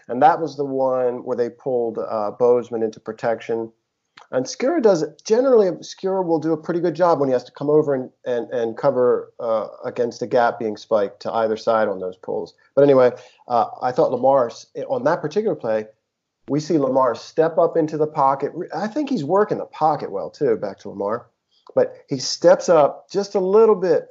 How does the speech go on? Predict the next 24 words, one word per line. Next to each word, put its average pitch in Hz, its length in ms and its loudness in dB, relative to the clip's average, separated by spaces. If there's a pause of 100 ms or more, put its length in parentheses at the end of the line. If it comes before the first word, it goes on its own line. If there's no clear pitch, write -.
for 147 140 -6
a 117 40 -6
little 156 240 -2
bit 175 100 -2
of 165 60 -8
pressure 156 380 0
outside. 127 600 2 (560)
He's 123 140 -10
wa-, 147 340 4 (140)
<laughs> - 580 -8
he's 135 180 -4
watching 180 480 0
for 180 140 -4
Nick 135 260 -4
Boyle 135 640 2 (340)
behind 160 380 2
the 165 40 6
linebackers, 117 840 2 (420)
and 123 220 -4 (100)
here 170 180 0
comes 175 220 0
Mark 156 300 4
Andrews, 135 560 4 (440)
uh, 110 220 0